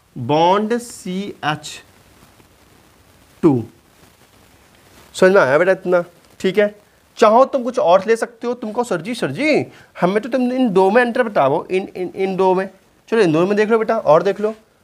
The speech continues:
देखो सी थ्री एच सेवन ओ एच, कोई भी दो सदस्य ले लो, सी थ्री एच सेवन ओ एच, ठीक है, इसमें से ये वाला घटा दो ऊपर वाला, सी टू एच फ़ाइव, कोई भी दो क्रमागत क्रम से दो लेने हैं,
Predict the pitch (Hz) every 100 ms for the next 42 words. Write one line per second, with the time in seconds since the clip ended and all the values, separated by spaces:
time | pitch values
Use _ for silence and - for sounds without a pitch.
0 | _ _ 175 165 160 - _ _ _ _
1 | - - - 254 254 226 220 180 220 262
2 | _ - 196 233 - 202 156 156 170 -
3 | 196 208 - 139 - - - 226 285 320
4 | 285 233 208 214 151 123 117 - _ _
5 | _ - - - 254 262 - 196 208 165
6 | 233 170 202 202 190 160 208 - 185 147
7 | 156 - - 196 220 262 262 _ - 170
8 | 226 233 202 214 208 151 131 131 165 160
9 | 165 156 151 151 _ _ - - 226 254
10 | 247 202 - 170 185 240 269 220 151 262
11 | 262 208 202 190 202 - 247 247 254 190
12 | 196 185 175 135 120